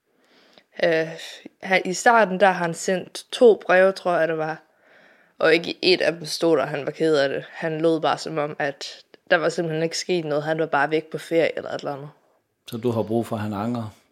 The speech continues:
Speaker 1: Virkelig, og jeg håber også, han gør det. Jeg kan, ikke, at jeg kan bruge det til noget længere, men bare så han har det så ringe med sig selv.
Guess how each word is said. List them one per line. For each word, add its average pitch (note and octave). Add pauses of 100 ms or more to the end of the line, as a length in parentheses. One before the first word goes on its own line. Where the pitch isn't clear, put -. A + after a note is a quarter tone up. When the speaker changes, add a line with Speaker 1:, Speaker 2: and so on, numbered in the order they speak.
(360)
Speaker 1:
Virkelig, -
og C#3+
jeg C3+
håber F3
også, D#3
han C3
gør -
det. D3+ (320)
Jeg D#3
kan, - (140)
ikke, G#3
at F#3+
jeg F3
kan D#3+
bruge E3+
det F#3
til E3+
noget E3+
længere, E3
men D3
bare D#3
så D#3+
han D3
har D3+
det -
så -
ringe D#3
med D#3+
sig D3
selv. C#3+